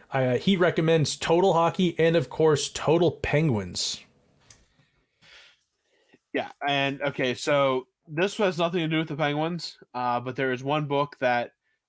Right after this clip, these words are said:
Speaker 2: I highly suggest reading if you're a hockey fan,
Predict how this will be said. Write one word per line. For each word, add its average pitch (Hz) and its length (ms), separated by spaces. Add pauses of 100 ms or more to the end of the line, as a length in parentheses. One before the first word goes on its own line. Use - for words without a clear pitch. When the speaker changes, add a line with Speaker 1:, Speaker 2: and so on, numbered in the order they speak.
Speaker 2:
I 113 120
highly 127 340
suggest 120 400
reading 127 400
if 117 180
you're 120 140
a 110 40
hockey 123 300
fan, 120 440